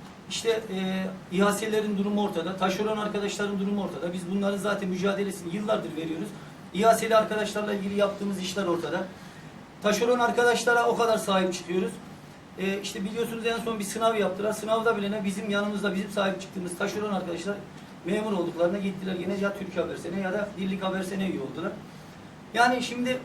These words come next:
sen ne kadar mücadele edersen et, bir nankörlük var arkadaşlar emekçilerden yana. Şimdi ben, e, geçen arkadaşlarla konuşuyorum. Pazartesi biliyorsunuz, e, on sekiz on dokuzunda genel merkez bir karar aldı. Dokuz gün bayram tatilimizi vermedi.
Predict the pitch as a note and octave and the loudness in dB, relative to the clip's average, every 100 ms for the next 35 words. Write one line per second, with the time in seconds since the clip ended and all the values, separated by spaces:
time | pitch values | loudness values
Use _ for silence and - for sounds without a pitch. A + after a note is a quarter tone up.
0 | - - - - A#3 B3+ B3+ B3+ A#3+ A3 | -10 -16 -10 -6 0 2 6 6 4 4
1 | A#3+ A#3 A#3 A#3 A#3+ G#3+ G#3 A#3+ - - | 6 6 6 4 2 2 -2 -4 -6 -8
2 | G3 G#3+ A3 G#3+ A#3 A3+ F#3+ F3 E3+ E3+ | -2 0 2 6 4 4 0 0 0 0
3 | F#3+ F3+ D#3+ E3 E3 - D#3+ D3+ D3+ D3 | -2 -2 -4 -2 -2 -2 -4 -2 -4 -4
4 | E3 G3 - - - - - A3+ A#3+ B3 | -4 -4 -8 -14 -18 -16 -10 -2 2 2
5 | B3 - - G3+ G3+ F#3+ G#3+ A3+ A3+ - | 0 -8 -4 -2 -2 -2 -2 -4 -4 -8
6 | - - - - F#3+ G#3+ A3 G3+ A3 A3 | -14 -16 -16 -6 -4 -2 -4 -4 -4 -2
7 | G#3 G3+ G3+ E3 - F3 G3+ G3+ - F#3 | -4 -2 -4 -2 -2 0 0 -4 -8 -4
8 | G3 F#3+ G3 - - D#3+ D#3 F3+ F#3+ F#3+ | -4 -2 -6 -6 -12 -10 -8 -6 -6 -6
9 | F3+ F#3+ F#3 E3 E3 F#3+ G3 F#3 F#3+ F#3+ | -4 -2 -2 -4 -4 -2 -2 -2 0 0
10 | F#3+ F#3 - F#3+ G3 F#3 D3 E3+ G#3 - | 0 -4 -6 -2 0 2 0 -2 -6 -8
11 | - - - - F3 F#3 A3 F#3+ F#3+ G3 | -16 -18 -18 -12 -6 -4 -2 0 4 4
12 | G3+ - G3+ F#3+ G3 F3+ F3 G3+ E3+ D#3 | 4 2 2 2 0 -2 0 0 0 0
13 | G3+ | -2